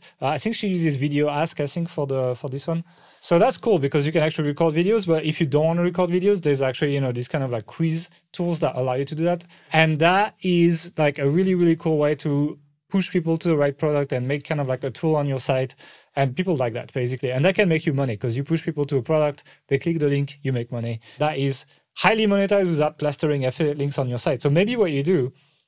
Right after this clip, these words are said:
is instead of plastering affiliate links on your pages, 'cause we said pages with less affiliate links tend to do better, is you put more call to actions to your quiz on your pages. Be like, "Hey, can't find the perfect shoes using this review?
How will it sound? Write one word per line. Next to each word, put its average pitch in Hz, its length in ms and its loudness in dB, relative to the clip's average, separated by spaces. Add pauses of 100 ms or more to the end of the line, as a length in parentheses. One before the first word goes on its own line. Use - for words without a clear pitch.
(120)
is 139 140 -2
instead 165 300 2
of 147 140 -2
plastering 160 420 2
affiliate 180 280 0
links 147 220 -2
on 139 100 0
your 123 100 -2
pages, 151 320 0
'cause 120 160 -2
we 127 80 0
said 139 280 -2
pages 143 260 2
with 131 120 -4
less 143 140 0
affiliate 139 260 -2
links 123 140 -4
tend 127 180 -2
to 123 60 -10
do 117 60 -8
better, 123 380 -4 (520)
is 147 140 2
you 190 60 2
put 208 180 -2
more 180 240 6
call 214 160 4
to 170 160 2
actions 165 320 2
to 185 140 -2
your 143 160 2
quiz 139 480 0
on 160 180 0
your 143 140 0
pages. 117 540 -2 (460)
Be 151 60 0
like, 143 160 2
"Hey, 208 180 4
can't 233 260 2
find 214 240 0
the 190 80 2
perfect 185 360 0
shoes 202 240 2
using 180 500 0
this 165 220 -4
review? 196 340 -2